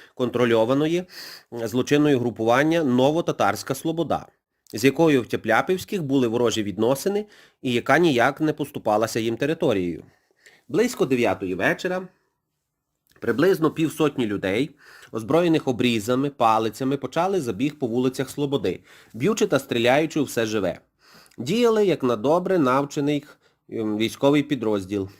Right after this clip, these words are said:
під час навчань. Позначилися тренування під чуйним керівництвом паханів.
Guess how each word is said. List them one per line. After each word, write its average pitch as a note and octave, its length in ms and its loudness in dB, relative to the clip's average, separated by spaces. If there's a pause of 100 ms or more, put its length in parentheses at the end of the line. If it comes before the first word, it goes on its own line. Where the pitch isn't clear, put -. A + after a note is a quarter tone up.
(100)
під B2 120 -12
час C3 200 0
навчань. F2+ 400 -2 (680)
Позначилися F#3+ 720 0
тренування D3 680 2 (260)
під B2+ 200 -10
чуйним D#3+ 320 2
керівництвом A#2+ 600 0
паханів. A#2 560 -2